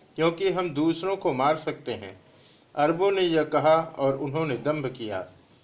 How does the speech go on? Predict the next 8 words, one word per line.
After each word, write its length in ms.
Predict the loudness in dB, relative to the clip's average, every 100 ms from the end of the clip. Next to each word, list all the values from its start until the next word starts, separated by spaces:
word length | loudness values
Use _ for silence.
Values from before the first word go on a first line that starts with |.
| _ _ _ -20 -20 _ _ 2
पर 240 | 2 4
आज 340 | 4 6 4 -2 0
अरब 320 | 2 2 0
कहाँ 280 | -2 0 -2
हैं? 200 | -8 -12 -20 _ _ -20 -20 -20 -2
वे 160 | 2 2
गृहहीन 640 | 2 2 2 4 4 4
हैं। 280 | -2 -4